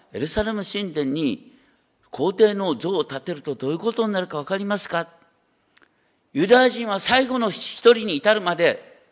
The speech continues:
戦いますよ。エルサレム神殿に皇帝の銅像を置かれるぐらいだっ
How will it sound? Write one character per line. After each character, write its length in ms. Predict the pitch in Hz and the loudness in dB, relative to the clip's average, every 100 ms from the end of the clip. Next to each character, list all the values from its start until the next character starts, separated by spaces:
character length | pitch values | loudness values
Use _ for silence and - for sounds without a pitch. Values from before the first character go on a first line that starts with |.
| _ _ _ _ | _ _ _ _
戦 380 | - 143 202 226 | -12 -8 -2 -2
い 80 | 214 | 0
ま 140 | 220 | -2
す 140 | - 156 | -4 -8
よ。 180 | 170 - _ _ _ _ _ _ _ _ _ _ _ _ _ _ _ _ _ _ _ _ _ _ _ _ _ _ _ _ _ _ _ _ _ | -12 -18 _ _ _ _ _ _ _ _ _ _ _ _ _ _ _ _ _ _ _ _ _ _ _ _ _ _ _ _ _ _ _ _ _
エ 60 | 120 | 0
ル 80 | 185 | 4
サ 160 | 240 | 4
レ 40 | 233 | 4
ム 80 | |
神 240 | 233 240 233 | 0 -2 2
殿 200 | 220 202 | 0 2
に 520 | 214 190 101 - _ _ _ _ _ _ _ - | -2 -2 -4 -10 _ _ _ _ _ _ _ -8
皇 180 | 156 196 | -2 0
帝 160 | 240 | 0
の 320 | 226 214 170 - 147 | 0 -4 -6 -16 -8
銅 260 | 143 196 | -2 0
像 160 | 202 214 | 2 4
を 360 | 202 175 - - | 4 0 -6 -12
置 100 | 139 | -4
か 120 | 196 | 0
れ 120 | 220 | 2
る 80 | 220 | 2
ぐ 120 | 208 | 0
ら 120 | 214 214 | 2 0
い 40 | |
だ 60 | |
っ 60 | 170 | -4